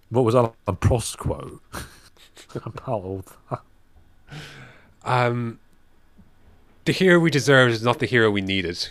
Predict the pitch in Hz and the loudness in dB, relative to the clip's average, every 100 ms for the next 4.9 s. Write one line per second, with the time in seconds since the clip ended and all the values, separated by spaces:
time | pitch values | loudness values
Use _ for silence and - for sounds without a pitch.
0 | - - 123 123 151 131 147 127 82 143 | -14 -6 -4 -2 -2 0 -2 -4 -4 0
1 | 160 139 120 - 151 185 170 151 147 131 | -2 -2 -12 4 6 6 4 2 2 2
2 | 110 143 151 135 110 117 117 107 107 98 | 2 2 4 2 2 4 2 2 -2 -2
3 | 98 95 98 - - 87 87 87 90 85 | -2 -2 -4 -4 -10 -8 -10 -10 -8 -8
4 | 82 - 85 82 - 80 80 90 82 | -8 -10 -10 -10 -8 -12 -12 -14 -16